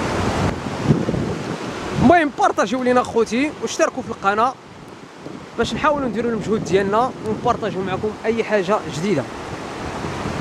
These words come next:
حاليا قلميم من هنا، ها فين كنتواجدوا. شوف السماء، باقي الاجواء ديال الشتاء،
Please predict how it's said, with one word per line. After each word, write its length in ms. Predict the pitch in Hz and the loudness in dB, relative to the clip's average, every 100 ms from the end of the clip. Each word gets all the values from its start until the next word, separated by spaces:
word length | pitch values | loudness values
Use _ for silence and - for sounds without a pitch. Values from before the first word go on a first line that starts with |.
| - - - - - - - - - - - - - - - - - - - - - - - - - - - - - - - - - - - - | -4 -6 -4 -4 -2 0 2 2 2 2 2 2 2 2 0 0 0 2 0 0 -2 -2 -2 -4 -8 -6 -4 -4 -4 -4 -2 -2 -4 -16 -18 -10
حاليا 600 | 208 226 226 214 208 185 | -6 -2 -2 -2 -4 -2
قلميم 280 | 185 202 196 | 0 2 0
من 240 | 190 180 147 | 2 0 0
هنا، 140 | 202 - - - - - - - - - - - - - | -2 -2 -10 -14 -12 -12 -12 -10 -10 -10 -8 -8 -6 0
ها 80 | 165 | 0
فين 180 | 165 180 | 2 0
كنتواجدوا. 600 | 175 156 185 156 135 202 - - - - | 2 2 2 2 4 2 2 -6 -2 0
شوف 100 | 202 | 0
السماء، 360 | - 214 233 - - - - - - - - - - | 2 6 4 4 -12 -10 -10 -8 -8 -8 -6 -6 0
باقي 220 | 196 214 226 | 0 0 -2
الاجواء 380 | 220 180 180 | 0 0 2
ديال 140 | 175 185 | 4 4
الشتاء، 340 | - 165 226 | 2 2 0